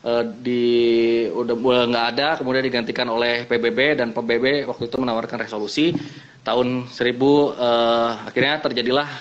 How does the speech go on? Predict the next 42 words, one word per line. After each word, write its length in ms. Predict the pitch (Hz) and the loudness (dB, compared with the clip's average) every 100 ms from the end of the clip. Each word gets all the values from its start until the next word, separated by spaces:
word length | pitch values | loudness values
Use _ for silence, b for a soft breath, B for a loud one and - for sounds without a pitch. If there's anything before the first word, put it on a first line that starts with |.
| - - | -16 -8
sampai 320 | 123 117 147 | -6 -2 -2
terjadilah 320 | 139 123 131 | 0 0 0
kemerdekaan 560 | 127 120 117 117 127 - | -2 -2 -2 -2 -2 -6
Israel 400 | 113 110 117 120 | -4 -2 0 -2
di 80 | 110 | -2
tahun 160 | 110 | -4
seribu 240 | 113 110 113 | -6 -8 -8
sembilan 240 | 113 107 | -8 -8
ratus 160 | 110 - | -8 -10
empat 120 | - | -12
puluh 140 | 107 104 | -10 -10
delapan. 320 | 98 95 95 92 B B B B B - | -10 -12 -14 -16 B B B B B -4
Dan 480 | 107 110 110 110 117 | -2 0 -2 -2 -2
yang 160 | 117 | -2
tadinya 320 | 120 120 127 | -2 -2 0
enam 240 | 143 131 117 | 0 0 0
puluh 160 | 131 | 0
persen, 400 | 131 131 135 135 | 2 0 -2 -2
empat 240 | 131 127 - | -2 -4 0
puluh 160 | 139 | 0
persen 320 | 139 139 147 139 | 0 0 0 0
wilayah 400 | 127 127 123 123 | 2 2 0 -2
Palestina 480 | 120 123 131 131 | -2 -2 -2 0
di 80 | 139 | 0
tahun 160 | 127 123 | 0 -2
sembilan 220 | 123 120 | -4 -4
belas 120 | 117 113 | -4 -4
empat 160 | 113 | -4
puluh 80 | 113 | -4
delapan, 200 | - 147 151 | 0 0 -2
sampai 560 | - 160 156 - 156 | -2 -2 -2 -2 0
hari 320 | 147 143 139 | 2 0 0
ini 320 | 135 160 165 156 | 0 0 -2 -4
mungkin 400 | 127 123 143 139 | -6 -6 -4 -2
nggak 240 | 117 113 | -2 -2
nyampe 160 | 113 120 | -6 -8
sekitar 320 | 127 117 117 | -6 -6 -4
dua 160 | 113 | -4
belas 160 | 107 110 | -2 -6
persenan 400 | - 117 113 113 | -6 -4 -2 -2
wilayah 240 | 107 101 | -2 -4
Palestina. 480 | 95 110 107 101 98 | -6 -10 -10 -10 -12